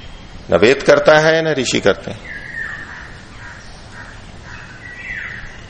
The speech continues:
जहां कहीं इस तरह के उदाहरण दिए जाते हैं वहां उसका तात्पर्य होता है,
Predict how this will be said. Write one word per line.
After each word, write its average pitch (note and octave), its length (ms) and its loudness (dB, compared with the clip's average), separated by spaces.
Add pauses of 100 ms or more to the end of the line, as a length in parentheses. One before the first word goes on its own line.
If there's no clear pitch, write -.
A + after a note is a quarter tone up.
(380)
जहां D3+ 340 6
कहीं D#3 280 4
इस - 240 -2
तरह C3+ 200 8
के B2+ 220 4
उदाहरण A2+ 380 4
दिए G#2 240 2
जाते G2 320 4
हैं C3 80 6
वहां A#2 220 2
उसका C#3+ 220 2
तात्पर्य F3 560 4
होता A#2 280 -2
है, - 60 -10